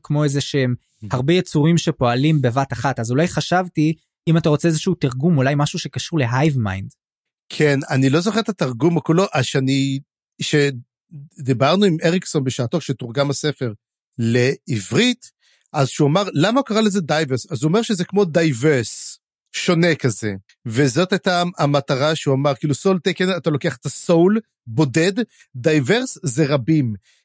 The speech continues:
Speaker 2: אנחנו רואים עוד בהמשך שדרך אגב,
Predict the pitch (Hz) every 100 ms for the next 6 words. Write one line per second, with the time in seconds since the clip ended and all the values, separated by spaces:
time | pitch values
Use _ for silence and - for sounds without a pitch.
0 | _ 143 147 156 165 170 147 165 208 262
1 | 269 226 190 208 180 - 190 185 - 156
2 | 156 147 156 151